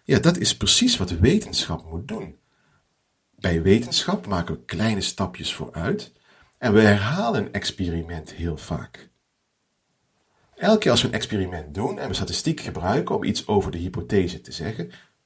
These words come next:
kunnen we ons vergissen, kunnen we een fout maken. Type één of type twee fout, jullie kennen het nog wel.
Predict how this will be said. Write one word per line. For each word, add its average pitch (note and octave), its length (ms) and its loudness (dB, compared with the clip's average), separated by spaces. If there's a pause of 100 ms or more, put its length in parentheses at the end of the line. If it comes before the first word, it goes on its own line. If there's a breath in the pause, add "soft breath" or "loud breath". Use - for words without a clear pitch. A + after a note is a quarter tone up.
(180)
kunnen A3+ 320 8
we - 100 8
ons - 260 -2
vergissen, - 580 -2 (320 soft breath)
kunnen G3+ 320 6
we F2 80 6
een E2+ 120 0
fout - 340 0
maken. G#2 400 -6 (380)
Type F2+ 280 0
één E2+ 180 0
of F#2+ 100 -4
type A#2+ 220 0
twee F#3 220 0
fout, E2+ 380 -8
jullie E2+ 180 -6
kennen C#3+ 240 -4
het B2 100 -8
nog E2 140 -10
wel. D#2+ 280 -8